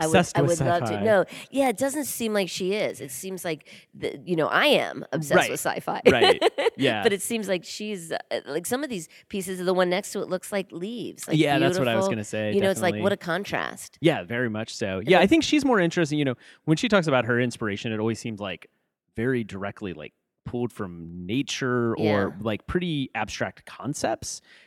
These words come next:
Speaker 2: And so she's not so interested in, like, referencing pop culture or something. She's more like,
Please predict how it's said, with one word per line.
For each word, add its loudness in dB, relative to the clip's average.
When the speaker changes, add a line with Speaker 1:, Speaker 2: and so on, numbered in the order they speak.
Speaker 2:
And 0
so 6
she's -2
not -4
so 0
interested -6
in, -6
like, -12
referencing -2
pop -12
culture 2
or 2
something. 0
She's 0
more 4
like, 0